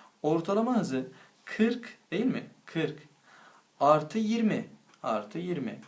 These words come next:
bölü iki ne yaptı? Otuz. Bakın ortalama hızı otuz.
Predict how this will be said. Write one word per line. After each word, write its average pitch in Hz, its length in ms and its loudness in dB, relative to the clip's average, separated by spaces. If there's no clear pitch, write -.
bölü 156 340 2
iki - 480 -6
ne 180 80 -2
yaptı? 208 400 -4
Otuz. 139 520 -4
Bakın 131 280 -6
ortalama 170 460 0
hızı 180 180 -2
otuz. - 400 -8